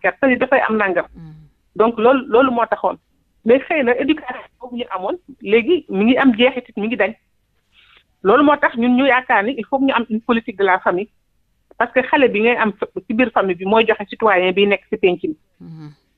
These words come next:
Speaker 1: Kon fokk ñu dellu ci biir famille bi, yar nañ ñi, wax ñun ban modèle sénégalais lañ bëgg. Bu fekkee dañu bëgg nit ñoo xam ne lu leen neex mel, lu leen neex wax tamit, ñu, ñu xam ne loolu la. Bu dee dañu bëgg nag koo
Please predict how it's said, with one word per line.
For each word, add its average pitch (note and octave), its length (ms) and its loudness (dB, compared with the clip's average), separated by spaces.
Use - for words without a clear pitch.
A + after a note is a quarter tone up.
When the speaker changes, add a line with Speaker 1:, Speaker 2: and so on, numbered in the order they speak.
Speaker 1:
Kon A#3 200 0
fokk F#4 220 -2
ñu C4+ 140 -2
dellu G#3+ 340 0
ci A#3 80 -8
biir G#3+ 240 -6
famille F#3+ 240 -2
bi, C4 180 -6
yar A#3+ 220 2
nañ A#3+ 240 0
ñi, C#4+ 120 -2
wax B3+ 280 -2
ñun A#3 140 -2
ban A#3+ 120 2
modèle A#3 320 0
sénégalais F#3+ 380 -2
lañ F3 180 -2
bëgg. E3 140 -4
Bu - 60 -20
fekkee C#4 240 0
dañu A3 180 2
bëgg G#3 200 2
nit G#3 100 -4
ñoo G#3 180 0
xam F#3+ 160 -4
ne E3+ 60 -6
lu F#3 80 -4
leen G#3+ 180 4
neex F#3+ 180 -2
mel, F3+ 160 0
lu F#3 80 2
leen G3 180 2
neex F3+ 140 0
wax - 220 -2
tamit, D#3+ 200 -4
ñu, F3 200 -6
ñu F3 140 -8
xam F3 140 -2
ne F3 60 -4
loolu A3 260 4
la. G4+ 80 4
Bu C4+ 80 0
dee D#4 100 4
dañu C4 200 6
bëgg A3+ 240 2
nag G3 160 -2
koo C4 180 2